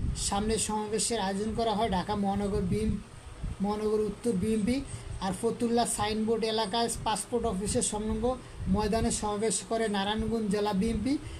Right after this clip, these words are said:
এতে বিপুল সংখ্যক নেতাকর্মী অংশ নেন। গাবতলীর সমাবেশে প্রধান অতিথির বক্তব্যে বিএনপি, বিএনপি স্থায়ী কমিটির সদস্য নজরুল ইসলাম খান বলেন, "সরকারের পতন অবশ্যম্ভাবী।"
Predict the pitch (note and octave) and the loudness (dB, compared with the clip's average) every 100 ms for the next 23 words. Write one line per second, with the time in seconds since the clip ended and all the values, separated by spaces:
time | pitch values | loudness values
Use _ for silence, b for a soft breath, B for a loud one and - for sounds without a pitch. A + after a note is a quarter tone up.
0 | B G3+ F#3+ G3+ A3+ A#3 B3+ A3+ A3 G#3+ | B -4 0 0 2 2 2 2 0 0
1 | G3 G3 F#3+ G#3+ F#3 G#3+ G#3 G#3 G3 F#3 | 0 0 0 -2 0 0 0 0 0 2
2 | F3 E3 - - B B B B - F3+ | 0 -2 -4 -12 B B B B -2 2
3 | G#3 - A#3+ A#3+ - A#3 A3+ A3 A#3 A#3 | 2 2 2 2 2 0 0 0 0 0
4 | - A#3 A#3 G#3+ A#3+ G3+ G#3+ G3+ - - | 0 2 0 0 0 0 0 0 0 -2
5 | A3+ G#3+ G#3 G#3 G#3+ - - F3 G#3+ G3+ | 0 0 0 2 0 -2 -4 0 0 2
6 | F#3 - G3+ G3 A3 A3 G#3+ - G3+ F#3 | 0 0 0 0 0 0 -2 0 0 0
7 | - G3+ G3+ G#3 G#3+ - A#3 F#3 A3 C#4+ | 0 0 2 2 0 0 0 0 0 0
8 | - B B B G3 A3 G3 G#3 G3+ F#3 | -2 B B B 0 2 0 0 0 2
9 | A3+ A#3 - A3+ A#3 A#3 F#3+ - - - | 2 2 0 -2 0 -2 -2 -10 -14 -14
10 | - - - - - - - - - - | -10 -6 -4 -6 -8 -12 -8 -6 -6 -6
11 | - A#3 A#3+ - A3 F#3+ - | -2 2 2 2 0 -2 -4